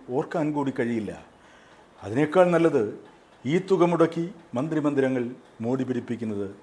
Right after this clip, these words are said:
നല്ലത് തന്നെയാണ്. ഈ ചികിത്സയ്ക്ക് വേണ്ടി കോടിക്കണക്കിന് രൂപ ചെലവഴിക്കേണ്ടി വരില്ലല്ലോ. പ്രിയപ്പെട്ട മുഖ്യമന്ത്രി, അങ്ങയുടെ പ്രസംഗത്തിൽ അങ്ങ് പറഞ്ഞു,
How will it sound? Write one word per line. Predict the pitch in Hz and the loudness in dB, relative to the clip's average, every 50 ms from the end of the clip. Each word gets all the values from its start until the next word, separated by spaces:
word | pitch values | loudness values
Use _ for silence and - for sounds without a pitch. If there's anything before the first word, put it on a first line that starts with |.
| - - _ - 101 | -20 -20 _ -12 -6
നല്ലത് | 104 104 104 107 117 120 117 107 | -6 -4 -2 -2 -2 -2 -2 -2
തന്നെയാണ്. | 101 98 87 80 65 64 - - - - - - - - _ - - - - - - - - - _ _ _ - - _ _ _ - | -4 -4 -8 -12 -14 -16 -18 -20 -20 -20 -20 -20 -20 -20 _ -20 -20 -20 -20 -20 -20 -20 -20 -20 _ _ _ -20 -20 _ _ _ -10
ഈ | 107 107 | -10 -10
ചികിത്സയ്ക്ക് | 107 - - 113 113 143 143 - 160 147 131 147 | -10 -6 -6 -4 -4 -4 -4 -4 -8 -6 -4 -2
വേണ്ടി | 143 139 139 135 131 123 - - - - - - - - - | 0 0 0 0 -2 -2 -4 -8 -12 -20 -20 -20 -20 -20 -8
കോടിക്കണക്കിന് | - 117 123 135 135 - 120 117 120 120 110 110 | -2 0 0 0 0 -2 -4 -4 -4 -6 -4 -4
രൂപ | 113 110 113 | -2 -2 -2
ചെലവഴിക്കേണ്ടി | 107 110 - 107 110 113 113 107 101 - 104 95 92 | -4 -4 -4 -4 -4 -4 -4 -6 -8 -8 -8 -8 -8
വരില്ലല്ലോ. | 98 92 85 87 95 90 95 101 98 - - - - - - - - - - - | -10 -10 -12 -14 -18 -18 -20 -20 -20 -20 -20 -20 -20 -20 -20 -20 -20 -20 -20 -12
പ്രിയപ്പെട്ട | - 104 98 - 135 120 | -10 -10 -8 -8 -8 -6
മുഖ്യമന്ത്രി, | 113 113 110 - - 135 131 120 123 131 131 - - - - - - - - _ _ - | -6 -8 -8 -8 -8 -8 -8 -8 -10 -12 -14 -14 -20 -20 -20 -20 -20 -20 -20 _ _ -6
അങ്ങയുടെ | 113 127 143 151 151 147 156 | -4 0 2 2 4 4 2
പ്രസംഗത്തിൽ | 151 139 127 - 151 151 151 151 151 | 0 0 -4 -2 -4 -4 -2 0 0
അങ്ങ് | 147 151 156 | 0 0 2
പറഞ്ഞു, | 147 147 143 147 143 123 101 | 2 2 2 2 0 -2 -4